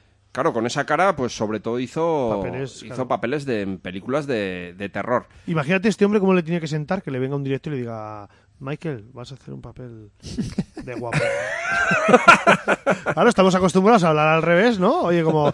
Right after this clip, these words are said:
Speaker 2: "Vas a hacer un papel de feo", joder, tío. Pero
Speaker 1: Pues
Speaker 2: bueno.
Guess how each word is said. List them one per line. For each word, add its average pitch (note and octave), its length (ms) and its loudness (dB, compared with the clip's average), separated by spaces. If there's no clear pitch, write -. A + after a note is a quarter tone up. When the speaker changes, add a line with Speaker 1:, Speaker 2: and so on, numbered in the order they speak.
Speaker 2:
"Vas - 120 -2
a D3+ 40 -8
hacer D#3+ 80 -2
un D#3+ 60 -2
papel D3+ 260 -2
de C3 80 -4
feo", C#3 260 -4
joder, C3 540 -8
tío. B2+ 280 -10
Pero G3+ 840 -4
Speaker 1:
Pues D3+ 180 2
Speaker 2:
bueno. B3+ 180 -6